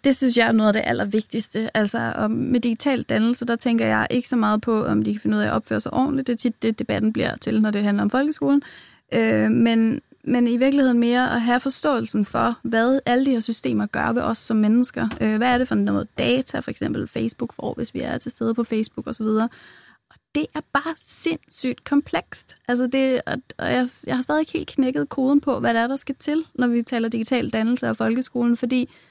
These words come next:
der er det igen, vi er nødt til at møde eleverne. Hvad er det, de bruger? Hvad er det, de gør derude? Øh, hvad er det for nogle sociale netværk, de er på? Hvad er det, de vil fortælle os som lærere, de er på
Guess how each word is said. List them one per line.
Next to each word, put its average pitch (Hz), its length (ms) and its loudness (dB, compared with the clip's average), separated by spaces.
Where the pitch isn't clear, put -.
der 285 60 2
er 277 80 2
det 269 60 2
igen, 262 220 2
vi 277 60 2
er 269 40 2
nødt 277 120 0
til 285 60 0
at 269 60 6
møde 262 340 4
eleverne. 247 280 2
Hvad 254 100 2
er 269 40 0
det, 269 120 0
de 262 200 2
bruger? 240 420 0
Hvad 262 100 0
er 254 40 0
det, 262 120 -6
de 262 80 -2
gør 247 300 0
derude? 254 500 4
Øh, 226 140 0
hvad 254 120 0
er 240 180 2
det 269 120 0
for - 120 -6
nogle 226 320 2
sociale 247 360 0
netværk, 247 460 0
de 247 80 0
er 233 120 -2
på? 262 220 0
Hvad 247 120 2
er 254 40 4
det, 262 140 0
de 254 80 0
vil 247 80 2
fortælle 254 420 0
os 240 80 -4
som 254 200 2
lærere, 226 560 0
de 233 60 2
er 214 100 2
på - 280 -4